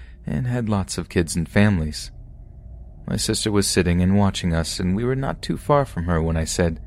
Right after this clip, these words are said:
"Hey, look, it's my friend." And my sister lost it on the dude.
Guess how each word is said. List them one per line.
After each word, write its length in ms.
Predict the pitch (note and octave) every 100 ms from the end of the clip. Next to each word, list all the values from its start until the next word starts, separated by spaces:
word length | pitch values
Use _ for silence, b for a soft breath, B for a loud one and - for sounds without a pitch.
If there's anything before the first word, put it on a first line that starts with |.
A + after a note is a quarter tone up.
| B B B B - -
"Hey, 160 | - A3
look, 360 | A#3 - - - -
it's 140 | -
my 120 | E3+
friend." 460 | C#3+ G#3 G#3 G2 - - B B B B B B B B -
And 100 | -
my 140 | D#2+ A#2
sister 440 | - C#2+ - -
lost 420 | G#2 F2+ E2 -
it 60 | D#2+
on 120 | E2
the 80 | D#2+
dude. 320 | E2 D#2+ D2+